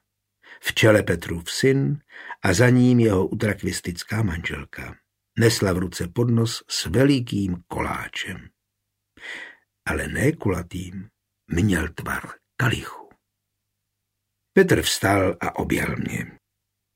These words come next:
Slzy v očích jsme měli oba. Toho dne jsme nenapsali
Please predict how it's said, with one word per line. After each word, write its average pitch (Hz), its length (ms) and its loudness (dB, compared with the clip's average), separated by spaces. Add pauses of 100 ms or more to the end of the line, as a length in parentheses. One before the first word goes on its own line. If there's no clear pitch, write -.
(440)
Slzy 156 340 6
v 117 120 -4
očích 101 520 2
jsme 85 220 -2
měli 80 340 0
oba. - 480 -8 (800)
Toho 156 240 8
dne 117 260 4
jsme 92 440 0
nenapsali 139 760 4